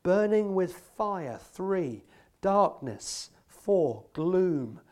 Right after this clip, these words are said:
Five, storm. Six, a trumpet blast. Seven, a voice that was ov-, so overwhelming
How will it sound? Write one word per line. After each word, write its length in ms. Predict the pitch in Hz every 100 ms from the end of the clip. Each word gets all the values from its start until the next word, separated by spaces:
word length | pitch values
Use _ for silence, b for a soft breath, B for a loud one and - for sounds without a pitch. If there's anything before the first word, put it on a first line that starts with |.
| b b
Five, 600 | - - 202 175 120 -
storm. 840 | - - - 202 196 185 160 120 - B B B
Six, 520 | - - 269 - - - -
a 60 |
trumpet 680 | - - - 254 - 151 -
blast. 560 | 131 110 110 - - - b b
Seven, 520 | b - 208 156 143 - B B
a 100 | 139
voice 600 | 127 120 202 254 - -
that 200 | - 160
was 220 | - 143 - -
ov-, 460 | 165 180 165 -
so 360 | - - 269 302
overwhelming 640 | 254 190 175 151 143 143